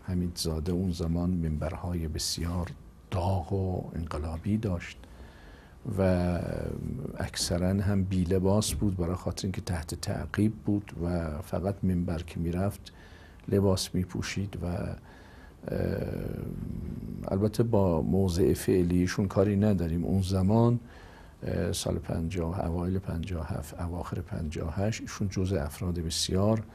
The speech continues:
فعال در سطح تهران بود. مسئلهٔ راهپیمایی ها که پیش اومد،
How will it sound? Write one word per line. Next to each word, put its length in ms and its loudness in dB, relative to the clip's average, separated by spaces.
فعال 500 2
در 260 0
سطح 400 -4
تهران 460 -2
بود. 300 -14
مسئلهٔ 1040 6
راهپیمایی 880 6
ها 180 6
که 160 -2
پیش 320 -2
اومد، 420 2